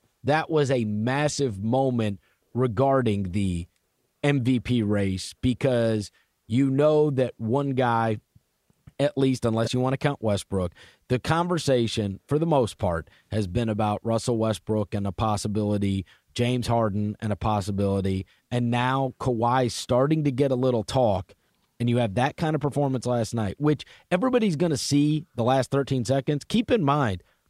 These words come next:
the Spurs were down sixteen after the first quarter in that game.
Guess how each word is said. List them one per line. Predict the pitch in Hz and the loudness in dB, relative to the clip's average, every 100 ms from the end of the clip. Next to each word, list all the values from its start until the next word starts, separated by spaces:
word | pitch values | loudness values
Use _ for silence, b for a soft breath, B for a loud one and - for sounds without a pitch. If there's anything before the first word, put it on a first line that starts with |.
| _ - | _ -2
the | 143 | -2
Spurs | - 165 294 180 | 2 2 4 2
were | 156 | 2
down | 143 120 | 2 0
sixteen | - - 220 - 180 165 | -2 -2 -2 0 0 2
after | 120 120 120 | 0 0 -2
the | 92 - | -4 -2
first | 156 160 - | 0 0 -2
quarter | - 147 104 92 | -2 0 0 -2
in | 85 | -4
that | 78 78 | -6 -6
game. | 78 60 - | -8 -10 -14